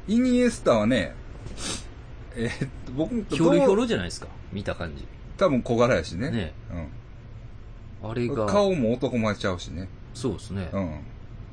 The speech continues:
Speaker 1: そんなにすごいんですかね。
Speaker 2: 多分めちゃくちゃすごいっすよね。ちょっと考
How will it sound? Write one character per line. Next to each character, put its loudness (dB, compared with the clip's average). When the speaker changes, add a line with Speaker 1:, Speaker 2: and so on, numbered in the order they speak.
Speaker 1:
そ -10
ん -2
な 0
に 0
す -8
ご -4
い -6
ん -8
で -10
す -8
か -10
ね。 -10
Speaker 2:
多 -4
分 4
め 4
ち -2
ゃ -2
く -8
ち 0
ゃ 2
す -4
ご 0
い -6
っ -10
す -10
よ -10
ね。 -10
ち 2
ょ 4
っ -8
と 2
考 4